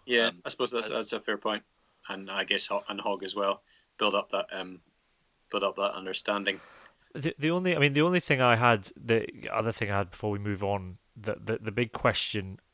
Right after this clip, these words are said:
Speaker 3: and just because he's so important to Scotland, is, you know, that's the one thing we haven't answered is, and, and, and it's a big question for Glasgow next season as well, is what,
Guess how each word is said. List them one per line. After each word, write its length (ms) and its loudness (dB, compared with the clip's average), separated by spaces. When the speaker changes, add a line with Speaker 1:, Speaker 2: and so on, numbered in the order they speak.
Speaker 3:
and 260 0
just 160 -2
because 180 -2
he's 140 2
so 220 4
important 400 0
to 60 -6
Scotland, 380 0
is, 200 -2
you 100 -2
know, 260 -2
that's 260 0
the 80 -2
one 200 2
thing 100 0
we 100 4
haven't 160 4
answered 280 0
is, 120 0
and, 240 0
and, 180 -6
and 120 2
it's 160 -2
a 20 -6
big 160 2
question 320 2
for 100 -6
Glasgow 320 6
next 200 -2
season 300 0
as 100 -8
well, 180 6
is 120 0
what, 340 2